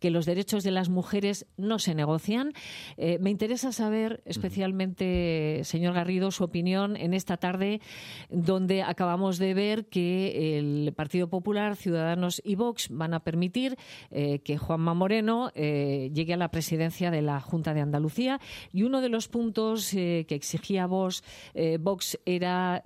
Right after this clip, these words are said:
Speaker 1: precisamente la derogación de esta ley. Ha habido hoy opiniones para todos los gustos dentro del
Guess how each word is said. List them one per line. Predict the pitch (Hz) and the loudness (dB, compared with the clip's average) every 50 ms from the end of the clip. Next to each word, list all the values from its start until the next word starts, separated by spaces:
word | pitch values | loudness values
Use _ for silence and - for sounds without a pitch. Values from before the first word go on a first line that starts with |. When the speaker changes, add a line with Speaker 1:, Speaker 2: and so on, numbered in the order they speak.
| - | -6
Speaker 1:
precisamente | - 165 160 - 175 170 180 170 175 175 175 175 196 196 | -6 -6 -4 -4 -2 -2 0 0 0 0 0 0 0 0
la | 202 185 | 2 2
derogación | 180 180 165 160 151 151 - - 190 180 170 | 2 2 2 0 0 -2 -4 -2 -2 -2 0
de | 156 | 0
esta | 147 - - - 143 | -2 -2 -2 -2 0
ley. | 139 139 135 131 123 - - 110 - - - - - - - _ _ _ _ - | 2 2 0 0 -4 -8 -12 -14 -14 -12 -14 -14 -14 -16 -16 _ _ _ _ -2
Ha | - 202 | 0 2
habido | 214 262 262 262 277 | 2 2 2 2 2
hoy | 269 285 262 269 | 2 2 0 -2
opiniones | 247 - 220 208 196 208 226 233 247 254 262 - - | -2 -2 0 0 2 2 2 2 0 0 -2 -2 -2
para | - 196 190 175 175 | -2 0 0 0 0
todos | - 220 247 277 240 | 0 0 0 2 2
los | 170 151 156 | 2 0 0
gustos | 180 262 320 - - - - 180 160 151 | -2 -4 -4 -4 -4 -4 -2 -2 0 0
dentro | 185 214 233 302 294 | 0 0 0 0 -2
del | 285 269 202 165 | 0 0 -2 -4